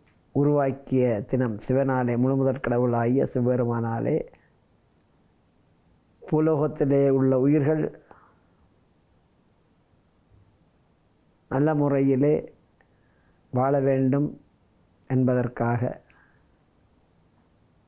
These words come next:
இறைவனாலே உருவாக்கப்பட்டவர் விநாயகப் பெருமான். விநாயகர்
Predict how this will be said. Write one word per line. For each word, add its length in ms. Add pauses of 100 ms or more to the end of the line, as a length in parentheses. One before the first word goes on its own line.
இறைவனாலே 800
உருவாக்கப்பட்டவர் 2500
விநாயகப் 520
பெருமான். 340 (1400)
விநாயகர் 840